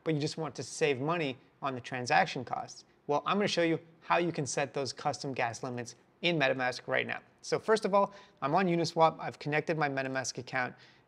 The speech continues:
and you can see we're ready to go. So let's say I wanted to make a swap, and again, you could do this with any transaction. Let's say I wanted to swap between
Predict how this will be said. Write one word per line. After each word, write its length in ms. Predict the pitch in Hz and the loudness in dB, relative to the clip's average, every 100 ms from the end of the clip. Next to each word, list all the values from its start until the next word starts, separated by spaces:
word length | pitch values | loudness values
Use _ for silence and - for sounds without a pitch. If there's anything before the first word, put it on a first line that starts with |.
| 139 | -2
and 200 | 139 139 | 0 -2
you 60 | |
can 180 | - 143 | -2 -4
see 440 | 120 139 131 131 - | -2 0 2 0 -2
we're 140 | 139 | -6
ready 220 | 127 127 120 | 0 0 0
to 140 | - | -2
go. 280 | 127 127 - - _ | -2 -2 -4 -16 _
So 140 | - | -2
let's 240 | 151 208 214 | 2 4 4
say 120 | 214 | 6
I 40 | |
wanted 300 | 170 156 151 | 6 6 2
to 80 | - | -2
make 260 | 143 127 - | -4 -4 -4
a 60 | |
swap, 480 | 123 - 139 120 - | -4 0 2 0 0
and 200 | 131 127 - - | -4 -4 -6 0
again, 300 | 143 143 143 | 4 4 4
you 60 | |
could 120 | 139 | -2
do 100 | 131 | -2
this 220 | 135 127 - | -2 -2 -2
with 180 | 135 - | -4 0
any 180 | 160 170 | 0 0
transaction. 680 | 160 151 135 131 120 131 120 | 0 -2 2 2 2 -4 -2
Let's 180 | 160 | 0
say 100 | 196 | 2
I 40 | 185 | 2
wanted 240 | 156 151 | 2 -2
to 100 | 147 | -4
swap 380 | - 147 135 - | 2 4 4 2
between 420 | 139 - 131 120 | -10 -8 -6 -6